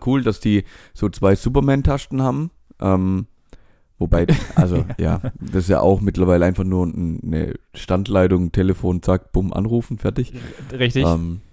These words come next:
Speaker 1: ja gut, Ende.
Speaker 2: Ja, das ist, das ist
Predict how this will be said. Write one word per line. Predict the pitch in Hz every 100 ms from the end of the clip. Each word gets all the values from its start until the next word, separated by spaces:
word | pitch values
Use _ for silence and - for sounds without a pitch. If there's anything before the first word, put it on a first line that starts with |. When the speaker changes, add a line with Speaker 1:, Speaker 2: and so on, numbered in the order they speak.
| _ _ _ - _ -
Speaker 1:
ja | 98
gut, | 104 143 - - - _ _ _ _ _ _ _ - -
Ende. | 113 95 92 - _
Speaker 2:
Ja, | - 190 180 - -
das | 143 -
ist, | 151 - - - -
das | -
ist | 139 127 120